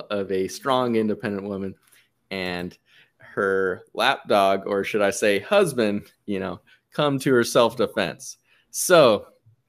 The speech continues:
over at the Oscars, I'm sure everyone has heard this,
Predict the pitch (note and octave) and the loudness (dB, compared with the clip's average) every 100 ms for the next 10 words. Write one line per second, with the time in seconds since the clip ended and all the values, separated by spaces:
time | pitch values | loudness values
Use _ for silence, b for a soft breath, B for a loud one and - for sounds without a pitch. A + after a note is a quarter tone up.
0 | _ _ - - _ B2 D3 D#3+ E3+ E3+ | _ _ -16 -16 _ -2 -2 0 -2 -2
1 | E3+ _ - G#2+ A#2+ A#2 - A2 G2+ - | -8 _ -6 -2 -2 -4 -4 -4 -4 -4
2 | A2 C#3+ D#3+ G#2 G2 G2+ G2 - F#2+ G2+ | 0 0 -2 -4 -4 -6 -8 -6 -4 0
3 | A#2 A#2+ A#2 A2 G#2 F2+ F#2 F#2+ - | 0 0 -2 -4 -4 -4 -4 -6 -10